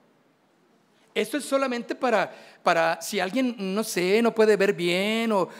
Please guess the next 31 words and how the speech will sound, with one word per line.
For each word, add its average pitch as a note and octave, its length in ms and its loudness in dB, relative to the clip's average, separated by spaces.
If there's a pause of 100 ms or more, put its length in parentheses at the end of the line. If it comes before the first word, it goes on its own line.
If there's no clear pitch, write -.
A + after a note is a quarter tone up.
(140)
o, E3 220 0
o F3+ 140 -2
no F3 140 0
trajo F#3+ 300 2
Biblia A3 600 0
o, G#3 60 4
o F3 120 2
hay G#3 200 4
personas G#3 440 0
nuevas A#3 540 4
que, E3+ 180 4 (340)
que G3+ 100 -2
se F#3+ 120 0
den A3+ 140 2
cuenta B3 320 -2
de D4 60 0
lo A#3 100 -4
que F#3 80 -10
estamos A3 260 -6
leyendo. G#3 240 -10
Está A3 160 -8
bien, C4 140 -4
pero F#3+ 300 0 (320)
nosotros G3 360 -2
ya C4 200 0
como C#4 360 2
cristianos F#3+ 600 0
de, F3+ 360 2 (280)
de, D#3 560 -2 (380)
de D#3+ 200 0
abolengo, F#3 920 4